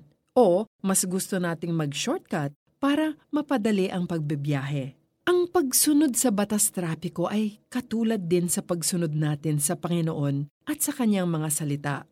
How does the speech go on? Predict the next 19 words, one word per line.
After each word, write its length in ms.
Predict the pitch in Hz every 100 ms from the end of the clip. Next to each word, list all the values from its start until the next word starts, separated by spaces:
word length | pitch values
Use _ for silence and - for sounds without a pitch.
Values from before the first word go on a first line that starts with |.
| _
The 160 | 165 170
Word 400 | 160 151 151 143
of 200 | 196 214
God 400 | 202 185 185 185
serves 720 | - - 330 220 202 190 - -
as 220 | 208 202 190
road 400 | 156 180 254 214
signs 500 | - 170 147 147 -
for 200 | 156 -
us. 560 | 160 151 147 - - - _ _ 180
Gaya 320 | 180 175 165
ng 240 | 160 151
road 240 | 165 180 170
signs, 580 | 196 175 185 185 - -
God's 500 | 165 147 156 185 185
Word 380 | 175 170 165 151
gives 240 | 160 147
us 240 | 151 143 -
direction, 800 | 214 277 320 359 - 151 135